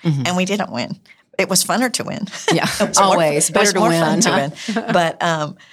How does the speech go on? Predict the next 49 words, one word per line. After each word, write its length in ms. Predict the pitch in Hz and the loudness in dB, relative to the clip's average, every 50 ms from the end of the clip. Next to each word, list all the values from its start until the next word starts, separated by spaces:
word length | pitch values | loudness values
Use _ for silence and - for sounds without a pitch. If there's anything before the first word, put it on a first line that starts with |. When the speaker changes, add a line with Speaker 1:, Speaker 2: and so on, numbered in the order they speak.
| - _ - | -20 _ -2
Speaker 2:
but 200 | 190 202 190 - | 0 0 2 0
we've 160 | 202 190 196 | 0 -2 -2
had 160 | 214 208 165 | -2 0 0
a 80 | 165 156 | 0 0
lot 340 | 151 156 175 185 185 190 | 0 0 0 0 2 2
of 80 | 180 175 | 0 0
good 160 | 170 170 170 | -2 -2 -2
years 320 | 165 151 156 151 156 151 160 | 0 0 0 0 0 0 -2
and 120 | 156 147 | -2 -2
a 40 | 139 | -2
lot 240 | 143 170 170 170 165 | 0 0 2 2 0
of 80 | 160 | 0
good 180 | 160 165 156 - | -2 -4 -4 -2
things. 300 | - 151 156 156 147 - | -4 -4 -2 0 0 0
And, 160 | 156 156 - - | -2 -2 -4 -4
and 120 | 175 165 - | -4 -2 0
I 120 | 185 190 208 | 0 0 0
tell 240 | 202 - 196 208 208 | 0 0 0 0 0
people, 280 | 254 240 - - 147 | 0 -4 -4 -4 -4
you 100 | 147 160 | -4 -2
know, 100 | 160 165 | -2 -2
for 140 | 165 - 170 | -2 0 0
someone 320 | - - 180 185 190 180 | 0 0 2 0 0 0
my 160 | 170 160 156 - | 0 0 0 0
age, 320 | - 175 170 151 151 - | -2 -2 -2 -2 -4 -6
which 140 | - 160 - | -8 -6 -4
I 60 | 156 | -4
won't 200 | 151 156 160 160 | -4 -4 -4 -2
say 140 | - - 151 | -2 -2 -2
how 160 | 143 147 156 | -2 0 0
old 160 | 165 170 175 170 | 0 0 0 -2
I 80 | 147 | -2
am, 140 | 151 156 151 | -2 -2 -2
but 140 | 151 151 - | -2 -2 -2
for 80 | - 165 | -2 -2
someone 260 | - 180 185 190 170 | 0 0 0 0 0
my 200 | 160 156 - 139 | 0 -2 -2 -2
age, 220 | 160 160 156 151 - - - | -2 -2 -2 -2 -2 -2 -2
I 100 | 170 180 | -2 0
have 220 | 180 170 165 160 165 | 0 0 -2 -2 -2
more 200 | 156 160 160 151 | -2 0 0 -2
young 500 | 139 139 151 156 160 165 165 165 165 156 | -2 -2 -2 0 0 0 0 -2 -4 -4
friends 400 | - - 160 160 156 147 143 - | -2 -2 -2 0 0 -2 -4 -4
than 220 | - 143 143 147 - - | -4 -6 -6 -6 -6 -4
anybody 300 | 170 165 160 156 147 147 | -4 -2 0 0 0 0
else 160 | 143 - - | -2 -2 -4
I 80 | 123 | -4
know 300 | - 151 160 147 - 175 175 | -4 -4 -4 -4 -4 -4 -2
Speaker 1:
Mm-hmm. 200 | 175 156 143 | -2 0 0